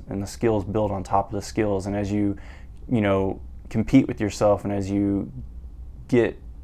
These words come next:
more aggressive in, in what you're doing, and as you progress throughout the system, you adapt. And I think that's, that's where I'm at. So, uh, I'm running a much more forward-weighted system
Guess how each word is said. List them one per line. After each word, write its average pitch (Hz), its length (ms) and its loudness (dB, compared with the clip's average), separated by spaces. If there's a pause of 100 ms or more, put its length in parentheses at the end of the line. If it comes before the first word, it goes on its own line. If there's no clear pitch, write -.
(340)
more 120 580 6
aggressive 104 840 6
in, 98 160 0
in 107 180 0
what 107 200 -2
you're 110 80 2
doing, 107 380 4
and 101 80 0
as 101 180 0
you 104 320 2
progress 104 520 4
throughout 104 380 4
the 104 120 -2
system, 101 600 -2 (640)
you 110 160 4
adapt. - 500 2 (220)
And 98 180 -4
I 95 60 0
think 101 220 -4
that's, - 380 -2
that's 101 240 -4
where 101 120 0
I'm 98 120 0
at. - 240 0
So, 104 200 4
uh, 98 260 4
I'm 107 200 2
running 107 500 2
a 98 320 0 (100)
much 120 300 4
more 113 240 6
forward-weighted 110 600 4
system 135 500 0